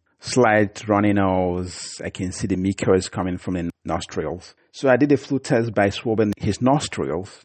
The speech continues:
with a swab stick. It's very easy, the rapid flu test.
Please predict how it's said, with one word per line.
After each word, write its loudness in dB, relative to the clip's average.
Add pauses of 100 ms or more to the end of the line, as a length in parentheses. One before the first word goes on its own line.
(160)
with -2
a 2
swab 0
stick. -4 (400)
It's -10
very 4
easy, 4
the 0
rapid 2
flu -4
test. -6